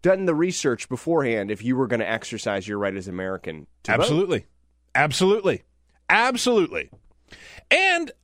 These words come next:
Speaker 2: uh, again, I keep coming back to this. N-, we're at a point now where we have seen exactly how bad and how stupid Republican, the Republican plan is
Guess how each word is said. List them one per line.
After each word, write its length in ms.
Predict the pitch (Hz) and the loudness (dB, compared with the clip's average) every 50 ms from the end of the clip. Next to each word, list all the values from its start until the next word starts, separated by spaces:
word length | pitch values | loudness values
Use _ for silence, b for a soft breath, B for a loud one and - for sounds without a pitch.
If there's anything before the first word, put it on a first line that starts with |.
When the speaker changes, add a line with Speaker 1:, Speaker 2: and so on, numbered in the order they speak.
| _ - | _ -4
Speaker 2:
uh, 100 | 190 185 | -2 0
again, 420 | - 226 208 196 294 349 339 262 202 | 0 0 2 2 2 2 2 2 2
I 80 | 185 | 0
keep 220 | 202 - - 262 208 | 0 2 0 0 2
coming 180 | 247 240 226 | 2 2 2
back 220 | 185 196 214 240 208 | 2 2 2 2 2
to 80 | 185 | 0
this. 200 | 151 147 139 - b b b b b - | 0 0 0 -2 b b b b b -8
N-, 100 | 143 156 - - | -8 -6 -4 0
we're 240 | 160 175 262 349 | 2 2 4 4
at 80 | 370 370 | 4 2
a 60 | 320 | 0
point 340 | - - 220 220 208 185 139 | 0 0 0 2 2 0 0
now 460 | 131 139 147 151 143 123 101 92 95 101 | 0 0 2 2 2 0 -2 -4 -2 0
where 180 | 120 143 139 | 2 2 2
we 240 | 135 139 196 254 262 | 2 2 2 4 2
have 140 | 285 240 208 | 2 0 0
seen 540 | - - - 226 226 208 196 185 175 175 160 | -2 0 0 2 2 2 2 2 0 0 -2
exactly 540 | 143 139 123 113 156 156 175 170 - 196 170 | -2 -2 0 2 2 2 2 2 0 0 0
how 220 | - - 156 156 | 0 0 0 0
bad 440 | 143 123 156 143 143 139 139 143 139 | 0 2 2 2 4 4 2 2 0
and 140 | 131 131 117 | -2 -4 -4
how 200 | 113 131 123 120 | -2 0 0 0
stupid 720 | - - - - - - 147 135 127 107 110 95 90 85 B B B B B B B B - | 0 -2 -4 -4 -2 0 0 0 0 0 -4 -4 -6 -8 B B B B B B B B -4
Republican, 720 | 110 110 104 - - 143 135 143 135 127 - 127 117 110 - | -2 -2 -2 0 0 2 2 2 0 0 0 -2 -2 -4 -4
the 120 | 113 117 107 | -2 -2 0
Republican 560 | 117 113 98 135 127 127 127 110 127 117 95 | 0 0 0 0 0 0 0 0 -2 -4 -6
plan 480 | - - 127 120 117 113 110 110 107 110 | -4 -4 -2 0 0 2 0 0 -2 -4
is 520 | - 104 98 95 92 92 92 87 - - | -4 -2 -2 -2 -2 -2 -6 -8 -12 -16